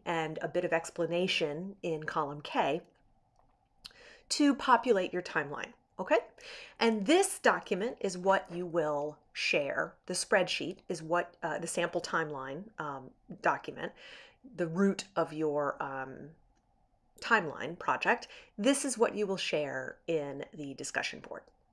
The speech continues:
okay? Uh, and that is what I'm looking for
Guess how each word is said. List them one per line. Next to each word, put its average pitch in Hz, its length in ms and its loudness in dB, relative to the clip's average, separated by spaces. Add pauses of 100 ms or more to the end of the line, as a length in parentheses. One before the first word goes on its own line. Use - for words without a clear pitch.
okay? 247 360 0 (680)
Uh, 147 360 -2 (120)
and 175 800 0 (120)
that 196 360 6
is 190 160 6
what 170 640 2
I'm 156 340 -2
looking 233 340 6
for 285 520 2